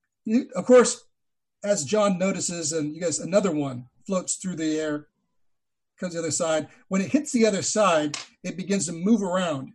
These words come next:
and kind of readjust itself, sliding along the outside of the ship.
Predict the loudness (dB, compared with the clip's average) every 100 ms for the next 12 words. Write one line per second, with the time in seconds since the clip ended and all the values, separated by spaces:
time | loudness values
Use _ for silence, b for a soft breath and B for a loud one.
0 | _ -12 -8 -6 -4 -6 -2 -2 -2 -6
1 | -4 -4 -4 -4 -4 -2 0 0 0 -2
2 | -2 -4 -6 -6 -6 -6 -8 -8 -6 -8